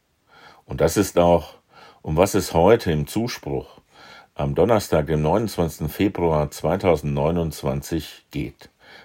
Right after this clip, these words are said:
Mein Name ist Dieter Becker und ich bin wirklich der Ansicht, dass erst der Untergang der statuierten Religion die Wiederkunft des Herrn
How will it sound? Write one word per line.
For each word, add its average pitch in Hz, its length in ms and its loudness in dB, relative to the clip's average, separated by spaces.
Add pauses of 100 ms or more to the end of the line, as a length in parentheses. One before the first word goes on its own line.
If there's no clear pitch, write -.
Mein 104 240 4
Name 110 340 4
ist 80 200 -4
Dieter 90 240 4
Becker 98 440 2 (460)
und 90 160 4
ich 82 180 -4
bin 80 280 2
wirklich 90 500 2
der 69 240 0
Ansicht, 71 460 -4
dass 78 160 0
erst - 280 0
der - 220 4
Untergang 113 680 2 (380)
der 85 100 2
statuierten 92 640 0
Religion 80 600 0
die 71 100 0
Wiederkunft 80 520 2
des - 200 -6
Herrn 78 300 -2